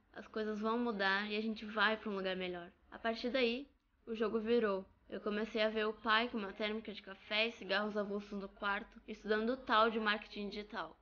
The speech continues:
que eu não fazia ideia do que era. Foi nesse momento que o pai comprou um curso online escondido da mãe.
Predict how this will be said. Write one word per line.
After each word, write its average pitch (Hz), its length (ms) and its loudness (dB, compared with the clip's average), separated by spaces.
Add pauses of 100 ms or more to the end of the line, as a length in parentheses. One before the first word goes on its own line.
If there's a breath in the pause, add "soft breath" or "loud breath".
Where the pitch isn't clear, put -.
que - 60 -12
eu 202 40 -8
não 196 120 -6
fazia 202 420 -4
ideia 196 460 0
do 185 100 -8
que - 180 -18
era. - 220 -20 (140)
Foi 240 160 -2
nesse 254 240 -2
momento 277 600 0 (160)
que - 60 -6
o 233 60 -2
pai 226 160 2
comprou 233 300 -2
um 233 100 -4
curso 240 320 -8
online 226 460 0
escondido 208 440 -4
da 202 120 4
mãe. 185 280 -2